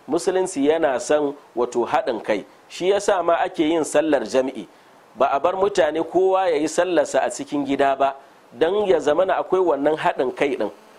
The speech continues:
To, saboda haka, ka ba da haɗin kai ga jama'ar musulmi, ka yi aiki, wato, ka yi sallah tare da su, kada ka zamana ka ware kanka, kana wasu aiki daban,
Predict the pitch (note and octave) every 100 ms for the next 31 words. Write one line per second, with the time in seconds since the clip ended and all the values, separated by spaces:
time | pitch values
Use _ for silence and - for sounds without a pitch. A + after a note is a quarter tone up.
0 | - - - E3+ C#3+ C3+ E3+ E3+ D3+ -
1 | - - C3 C#3 D#3 C#3 B2+ D#3+ C3+ B2+
2 | D#3 A#2+ A#2 A#2+ C#3+ D3 B2+ B2 A#2+ A#2
3 | D3+ F3 - - - A#2 C3 - D#3 E3
4 | C#3+ C3+ A#2+ - A#2 A2+ A#2+ B2+ C#3 -
5 | E3 D#3+ C3 - B2 D3 C#3+ B2 D#3+ F#3
6 | F#3 - - D#3+ E3+ D3 B2+ C3+ D#3+ C#3
7 | - D3 D#3+ D#3+ D#3 B2+ D3+ D#3 D3+ C#3
8 | C#3 - - - D3+ C#3 B2+ C3 C#3 C3+
9 | D3 C#3+ A#2+ A2 B2 D#3